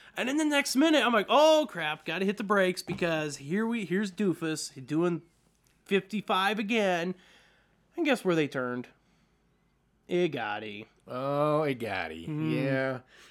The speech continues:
Speaker 1: <laughs>
Speaker 2: Not a, not a store that you and I probably have ever frequented.
Speaker 1: Yeah. So those of you who don't know, Egati's, like, our biggest weed store in Grand County. We like to, uh,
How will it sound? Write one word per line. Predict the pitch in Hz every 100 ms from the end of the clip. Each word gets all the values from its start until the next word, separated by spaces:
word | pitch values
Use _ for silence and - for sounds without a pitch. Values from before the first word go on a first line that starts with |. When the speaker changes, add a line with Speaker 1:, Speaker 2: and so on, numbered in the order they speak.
| - - - - 170
Speaker 1:
<laughs> | 143 135
Speaker 2:
Not | 139 170
a, | 147 - 175 - 131
not | 120 139
a | 131
store | - 143 135 120
that | 101
you | 113 127
and | 117
I | 123
probably | 98 120 113 104 101
have | 101
ever | 110 110
frequented. | - 143 139
Speaker 1:
Yeah. | 131 120 110
So | - 208 196
those | 190 170
of | 170
you |
who | 151
don't | 151 151
know, | 147 139
Egati's, | 135 143 139 143 131
like, | 135 123 117 - _ _ _
our | 131 127 120 120 _
biggest | 143 131 131 127 - - 127 131
weed | 131 131 131 123 _ _ 143
store | - - 131 123 120 120 _ -
in | 127
Grand | 120 117 117
County. | - 113 113 113 -
We | 143 170
like | 196 -
to, | - 151 139
uh, | 127